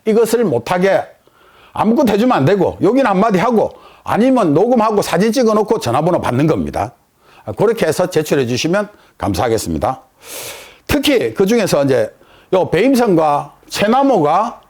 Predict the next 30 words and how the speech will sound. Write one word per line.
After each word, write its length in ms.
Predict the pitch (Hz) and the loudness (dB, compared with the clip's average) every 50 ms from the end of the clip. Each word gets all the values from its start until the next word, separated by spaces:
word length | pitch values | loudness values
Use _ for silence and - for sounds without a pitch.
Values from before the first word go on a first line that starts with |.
| _ _ _ _ | _ _ _ _
주민들한테 580 | - - 165 190 226 247 233 226 190 175 160 - | -4 -2 0 2 2 2 2 2 2 0 0 0
하는 180 | 175 349 175 | 0 0 0
거짓말은 580 | 151 120 110 117 165 190 196 175 160 139 - - | 0 0 0 0 2 2 2 2 0 -2 -4 -2
꼭 160 | - 302 311 | 0 2 2
녹음해서 560 | 294 269 269 254 277 247 185 139 - 131 110 | 2 2 2 2 2 0 0 0 0 0 0
제출해 340 | - - 180 160 - 151 110 | 0 -2 -4 -2 0 -2 0
주십시오. 240 | 107 104 - - 110 | -2 -4 -4 -6 -2
그래야 220 | - 196 214 190 | 0 0 0 0
강력하게 360 | - - 120 127 147 165 156 - | -2 -2 -4 -2 0 0 0 0
법적인 340 | - 180 - - 247 190 127 | -2 -4 0 0 0 0 0
조치를 340 | 113 110 - - 202 190 139 | -2 -4 -2 0 0 2 0
할 100 | 123 - | 0 -2
수 120 | - 101 | -6 -10
있죠. 160 | 90 - 82 - - - - - - - | -10 -10 -10 -10 -12 -20 -20 -20 -14 -6
우리 200 | - 170 226 262 | -2 0 2 2
동네를 320 | 233 196 180 202 220 220 220 | 2 2 2 2 2 2 2
이렇게 240 | 262 285 254 - 233 | 0 0 0 0 0
만드는데 500 | 175 123 127 147 185 185 170 151 - - | 0 0 0 0 0 0 0 -2 -4 -4
가장 720 | - - - 147 147 135 220 247 302 311 302 285 262 285 - _ _ _ _ _ _ _ _ _ _ _ _ _ - | -6 -4 -2 -2 -2 0 0 2 2 2 2 2 0 -4 -12 _ _ _ _ _ _ _ _ _ _ _ _ _ -8
큰 280 | - - - 277 294 | -6 -2 0 2 2
역할을 320 | 285 277 - - 247 220 185 | 2 2 0 0 0 2 2
한 120 | 175 165 | 2 2
게 120 | 165 190 202 | 2 2 2
이 120 | 175 - | 0 0
배임선과 800 | - 127 156 196 190 180 190 151 123 107 131 156 185 190 - - _ - | 0 0 0 2 2 2 2 2 2 2 0 0 -2 -4 -8 -16 _ -12
최나무입니다. 680 | - - 175 165 160 143 101 73 135 - - - - _ _ _ _ _ _ _ _ _ _ _ _ - | -4 -2 -2 0 0 -2 -4 -6 -8 -12 -14 -16 -20 _ _ _ _ _ _ _ _ _ _ _ _ -8
이렇게 180 | 156 - 135 | -6 -6 -4
시끄럽게 400 | - - - - 208 185 - 156 | -4 -4 0 0 0 0 0 -2
만든 320 | 120 87 87 85 90 85 73 | -2 -2 -4 -4 -4 -4 -4
게. 120 | 73 71 | -6 -8